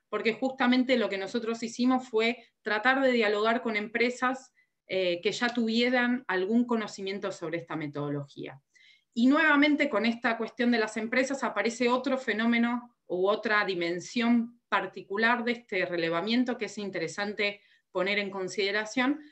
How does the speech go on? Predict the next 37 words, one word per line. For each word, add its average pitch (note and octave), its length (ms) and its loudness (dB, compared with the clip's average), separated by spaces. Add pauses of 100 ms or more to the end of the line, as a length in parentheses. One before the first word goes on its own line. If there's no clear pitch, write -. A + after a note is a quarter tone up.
(160)
que C#4 100 2
es C#4+ 80 0
que E4 80 0
es D#4 120 -4
un D4 120 4
relevamiento B3+ 560 4
orientado A#3+ 760 2
específicamente A3+ 920 -4
a G#3+ 60 -2
empresas A3+ 720 -2
y G3 140 -4
no A3 180 0
a A3+ 100 2
profesionales, G3+ 920 -2 (260)
y A#3+ 120 2
eso D#4 180 0
también C4 360 4
nos B3 160 2
da A3+ 160 2
algunas A3+ 380 0
diferencias, A#3 800 -2 (320)
tal F3 200 2
vez A3 140 0
con G#3+ 200 -2
otros B3 320 0
relevamientos F#3+ 920 -2
que F#3 80 -6
se D#3+ 320 -6
realizaron E3 560 -6
a, D3 300 -2
a, D#3 260 -6
a E3 80 -2
nivel E3+ 280 -2
nacional, A#3 580 0 (400)
y B3+ 160 4
que C4+ 420 4
eso B3+ 520 2